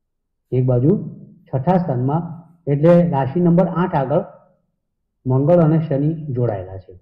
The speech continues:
બીજું બાજુ આઠમા સ્થાનમાં, એટલે કે દસ નંબરના અંક આગળ મકર રાશિમાં પણ મંગળ અને શનિ જોડાયેલા છે. તમને એમ થશે કે "ડૉક્ટર પંકજ નાગરે આવું કેમ કર્યું?"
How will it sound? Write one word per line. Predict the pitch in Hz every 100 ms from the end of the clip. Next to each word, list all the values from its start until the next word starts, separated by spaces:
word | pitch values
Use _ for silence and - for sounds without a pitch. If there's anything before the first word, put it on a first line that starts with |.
| _ _
બીજું | 170 180 240
બાજુ | 233 214
આઠમા | 165 139 127
સ્થાનમાં, | - 101 98 101 - 180
એટલે | 175 214
કે | 165 160 - - _ _ _ _
દસ | 165 214 214
નંબરના | 175 160 165
અંક | 139 131
આગળ | 127 131 175 - - -
મકર | - 190 180
રાશિમાં | 160 - 160 156
પણ | 165 170
મંગળ | 139 120 143
અને | 139 131
શનિ | 147 - 156
જોડાયેલા | 190 175 120 104 92
છે. | 101 _ _ _ -
તમને | 196 214
એમ | 196
થશે | 202 175 196 196 - - _ _
કે | 170
"ડૉક્ટર | 156 147 170
પંકજ | 156 135 156
નાગરે | 151 127 135 156
આવું | 135 127 - _
કેમ | 117 101
કર્યું?" | - 80